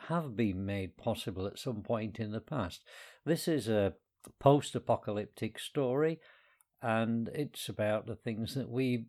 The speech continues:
may become given disasters, catastrophes, and the odd apocalypse, <laughs> as I've just said. So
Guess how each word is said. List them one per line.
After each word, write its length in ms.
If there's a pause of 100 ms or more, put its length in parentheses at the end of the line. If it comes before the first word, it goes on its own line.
(140)
may 320
become 540
given 400 (180)
disasters, 680
catastrophes, 1120 (280)
and 440 (800)
the 100
odd 140
apocalypse, 840 (200)
<laughs> 220
as 120
I've 120
just 240
said. 260 (380)
So 360